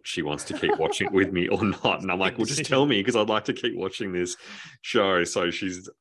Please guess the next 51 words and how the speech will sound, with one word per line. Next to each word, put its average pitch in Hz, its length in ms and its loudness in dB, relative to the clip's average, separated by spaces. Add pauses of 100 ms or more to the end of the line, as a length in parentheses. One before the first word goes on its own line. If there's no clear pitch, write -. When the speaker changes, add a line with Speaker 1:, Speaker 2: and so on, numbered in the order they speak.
(100)
Speaker 1:
really 98 280 0
undecided 85 720 -6
<laughs> - 40 -12
on 120 220 -2
it. 165 220 -6
Speaker 2:
It's 190 180 -2
one 165 220 2
Speaker 1:
So - 100 2
Speaker 2:
just - 220 -2
to, 156 100 -4
yeah, 139 220 0
you 107 160 -6
don't 156 160 -2
take 87 80 2
it 78 160 0
Speaker 1:
Yeah. 76 60 -4
Speaker 2:
that 73 100 -12
seriously. 120 380 -6
I 107 40 -8
don't, 117 160 -8
it's 127 240 -8
just - 220 -4
like, 143 300 -4
<laughs> - 40 -18
you - 320 -6
know, 117 180 -2 (380)
Speaker 1:
Yeah. 87 300 0
Speaker 2:
it's 165 160 -8
one 185 240 2
you 190 60 2
could 160 100 0
almost 139 320 2
have 123 160 0
on 113 100 -4
the 113 60 -6
back, 98 400 -6
in 131 120 -8
the 101 80 -8
background 95 540 -4
or 98 60 -2
whatever 95 320 -2
while 98 180 -2
you're 98 220 0
Speaker 1:
Yeah. 78 220 2
Speaker 2:
cooking 95 160 -6
dinner. 95 100 -10
Like, 110 260 0
it's - 160 -4
enjoyable. 139 480 -2
It's - 140 -6
almost 185 500 -2